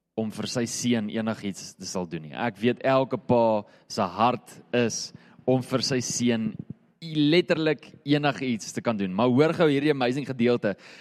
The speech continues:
Dit is 'n koninklike wat kom na die koning van die konings met 'n versoek. Wat amazing is van hierdie gedeelte is dat 'n mens letterlik die volgende kan sien of kan sê, is dat Jesus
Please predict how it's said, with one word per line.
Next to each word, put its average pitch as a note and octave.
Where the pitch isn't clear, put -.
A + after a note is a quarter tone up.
Dit F3+
is A3+
'n G3+
koninklike A3
wat F3
kom A#3+
na F#3+
die E3
koning B3+
van G3
die F#3
konings C#3
met A#2+
'n B2
versoek. -
Wat E3
amazing A3
is G#3
van F#3+
hierdie F3+
gedeelte D#3
is D3
dat D#3
'n D#3+
mens D#3+
letterlik D#3
die E3+
volgende E3+
kan D3
sien E3
of D3+
kan D3
sê, C3
is D3
dat E3
Jesus G#3+